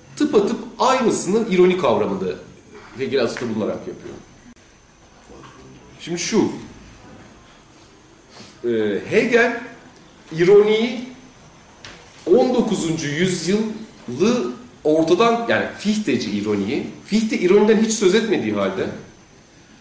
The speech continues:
e, Hegel ve Kierkegaard ironi ekseninde Fichte'den sonra yeni bir hat açıldığını diyeyim, e, çok açık bir şekilde söylüyorlar. Fakat Hegel bundan çok muzdarip.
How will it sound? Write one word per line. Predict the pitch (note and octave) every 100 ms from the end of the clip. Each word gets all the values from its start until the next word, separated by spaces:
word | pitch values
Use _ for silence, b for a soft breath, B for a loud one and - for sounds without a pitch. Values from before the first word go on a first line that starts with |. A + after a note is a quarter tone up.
| b _ _ - - - -
e, | A2 G#2 G2 F#2+
Hegel | F3+ G#3+ A#3 F3
ve | E3
Kierkegaard | A#3+ - F3+ B2+ C3+ A3+ - - - - - - - _ _ _ - - _ - - _ _ C#3+
ironi | D3 G3 A#3+
ekseninde | A#3+ G#3 - E3+ D3 C3+ F3+ A3+ - - -
Fichte'den | B3 C4 A#3+ D#3+ D#3
sonra | D#3 E3+ G3+ A#3
yeni | F3 G#3+ F#3+
bir | A3 - - - - - - -
hat | - B3 A#3+ -
açıldığını | C3 - B2+ A#2+ A#2+ A#2+
diyeyim, | G#2+ B2+ D#3 D3+ -
e, | A#2+ A2+ A2 A2 A2 A2 A2 A2
çok | G3+
açık | E3+ -
bir | -
şekilde | B2+ A#2+
söylüyorlar. | D#3+ C#3 A#2 G2 E2 - - B B B -
Fakat | D3+ A3+ - - - G#2+
Hegel | E3+ A#3+ B3
bundan | A#3+ B3 A#3
çok | - A#3+
muzdarip. | A3+ E3+ - G#2+